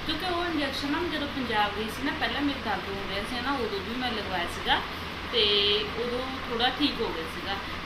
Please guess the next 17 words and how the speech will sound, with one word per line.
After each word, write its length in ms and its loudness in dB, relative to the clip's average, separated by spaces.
ਤੇ 80 2
but 640 0
ਉਸ 160 0
ਤੋਂ 100 0
ਬਾਅਦ 200 4
ਮੇਰਾ 260 0
ਹੁਣ 220 0
ਪਤਾ 240 -2
ਨਹੀਂ, 140 -2
ਮਤਲਬ 400 -4
ਕਿ 60 -2
ਆਪਰੇਸ਼ਨ 420 -4
ਹੋਣ 200 -6
ਦੀ 60 -4
ਵਜ੍ਹਾ 280 -2
ਦੇ 100 -4
ਕਾਰਨ 240 -4